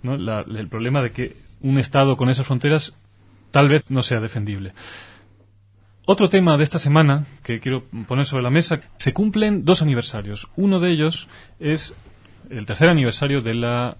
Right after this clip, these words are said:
eh, del comienzo de la guerra de Irak, de la intervención,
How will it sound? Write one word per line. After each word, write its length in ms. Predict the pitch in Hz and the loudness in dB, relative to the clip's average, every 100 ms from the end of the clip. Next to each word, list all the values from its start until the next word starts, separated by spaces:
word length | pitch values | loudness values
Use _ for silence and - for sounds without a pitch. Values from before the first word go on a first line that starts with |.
| - | -10
eh, 460 | 101 98 98 98 101 | -8 -6 -6 -8 -8
del 120 | 104 | -2
comienzo 280 | 123 151 135 | 4 4 2
de 60 | |
la 100 | 110 | -2
guerra 240 | 113 117 110 | -4 -6 -6
de 80 | |
Irak, 320 | 98 92 90 - | -8 -8 -10 -10
de 80 | |
la 80 | 104 | -6
intervención, 560 | 101 - 104 - 123 | -6 -6 -6 0 2